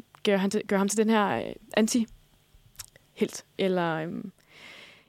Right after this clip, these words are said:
en person, hvor jeg kan i hvert fald huske, at jeg så den første gang, var jeg ikke helt sikker på,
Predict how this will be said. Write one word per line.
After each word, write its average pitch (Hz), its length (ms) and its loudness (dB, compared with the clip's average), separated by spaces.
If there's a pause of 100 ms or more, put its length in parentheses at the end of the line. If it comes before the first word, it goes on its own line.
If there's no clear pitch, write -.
(1160)
en 196 160 0
person, 240 340 2
hvor 226 300 6
jeg 233 220 4
kan 269 120 4
i - 20 2
hvert 233 80 4
fald 208 120 0
huske, 226 200 -2
at 214 40 0
jeg 240 140 2
så 220 120 2
den 208 100 0
første 202 260 -2
gang, 170 220 -2
var - 60 -2
jeg 202 100 0
ikke 214 120 -4
helt - 160 -4
sikker 339 240 -2
på, 247 260 2